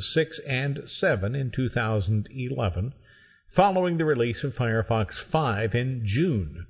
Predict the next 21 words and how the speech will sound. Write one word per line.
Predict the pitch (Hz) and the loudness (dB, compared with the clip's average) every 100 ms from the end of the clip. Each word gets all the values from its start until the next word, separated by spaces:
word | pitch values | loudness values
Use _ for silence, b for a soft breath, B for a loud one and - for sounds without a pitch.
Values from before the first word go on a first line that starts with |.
| _ _ _ _ _ _ _ - | _ _ _ _ _ _ _ -8
Despite | 110 - 139 135 | -4 0 0 0
the | 127 131 | 0 -2
incremented | 151 143 - 131 123 113 98 | 0 0 0 0 2 0 0
major | 107 131 135 117 110 101 | 2 2 0 2 0 2
version | 123 160 135 127 | 2 2 2 0
numbers, | 110 101 90 120 - B B B B | 2 2 2 0 -2 B B B B
these | 123 165 127 | 0 2 2
versions | 135 147 120 131 120 | 4 2 2 0 -2
will | 123 117 147 165 | -2 2 2 2
be | 135 131 127 | 0 -2 -4
smaller | - - 143 156 139 120 - | -8 -2 0 2 2 2 0
incremental | 160 151 - 120 110 104 - | -2 -2 0 0 2 0 -2
updates, | 113 - 92 90 - - - _ _ _ - | -4 0 -2 -2 -10 -20 -20 _ _ _ 0
primarily | 131 135 175 143 107 117 | 2 4 4 2 2 -2
focusing | - 139 120 127 - 123 117 | 0 0 2 -2 0 -2 -2
on | 127 117 110 | -2 0 2
improving | 110 101 110 92 87 | 2 2 2 0 -2
speed, | - - 165 160 | -4 -2 0 -2
stability, | - - 135 123 107 104 110 | -6 -4 2 2 2 0 -2
and | 113 101 | -2 -4
security. | - 90 - 147 117 - - | -4 -10 -2 2 2 0 -8